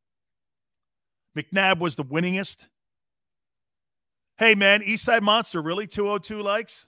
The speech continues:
Thank you, guys. Dude, that's two days in a row, man. You guys have destroyed this show. Pound that like button. Guys, you guys killed it again. A J <laughs> Feely. <laughs>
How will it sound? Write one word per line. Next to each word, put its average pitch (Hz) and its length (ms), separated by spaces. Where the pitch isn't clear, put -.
Thank 170 240
you, 139 60
guys. 139 440
Dude, 135 280
that's 170 140
two - 180
days 160 280
in 117 40
a 107 60
row, 127 320
man. 110 260
You 117 120
guys 135 340
have 107 140
destroyed 147 880
this 127 140
show. 117 480
Pound 175 260
that 180 140
like 175 280
button. 143 280
Guys, 156 380
you 127 100
guys 170 320
killed 165 540
it 131 100
again. 139 640
A 156 140
J 165 280
<laughs> - 20
Feely. 147 960
<laughs> 196 120